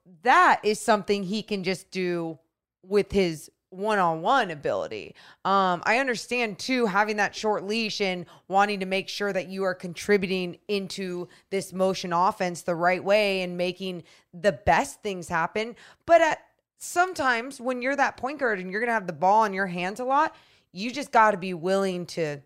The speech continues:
run off the fly, be creative, do your things, and create.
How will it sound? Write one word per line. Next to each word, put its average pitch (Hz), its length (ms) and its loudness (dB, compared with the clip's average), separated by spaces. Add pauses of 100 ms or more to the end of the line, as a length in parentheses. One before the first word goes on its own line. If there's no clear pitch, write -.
(560)
run 190 200 0
off 220 220 0
the 247 60 -4
fly, 240 640 6 (340)
be 214 160 -6
creative, 240 840 2
do 202 120 -8
your 240 320 2
things, 190 500 2 (120)
and 190 160 -4
create. - 640 -8